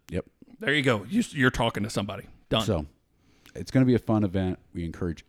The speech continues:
Speaker 1: everybody to come. Bring a friend.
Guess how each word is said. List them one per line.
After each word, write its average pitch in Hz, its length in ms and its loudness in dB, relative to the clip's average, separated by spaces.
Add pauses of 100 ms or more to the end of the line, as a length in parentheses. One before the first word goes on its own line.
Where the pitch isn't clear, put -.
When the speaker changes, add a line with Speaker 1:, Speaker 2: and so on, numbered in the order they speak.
Speaker 1:
everybody 113 400 0
to 95 60 -8
come. 82 340 -6 (480)
Bring 120 200 6
a 139 40 4
friend. 107 520 0